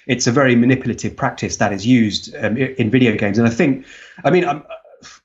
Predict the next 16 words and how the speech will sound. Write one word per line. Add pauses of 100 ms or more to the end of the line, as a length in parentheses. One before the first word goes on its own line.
(400)
I'm
not
really
sure
that
they, (280)
that
you
could
apply
it
to
something
like
social
media,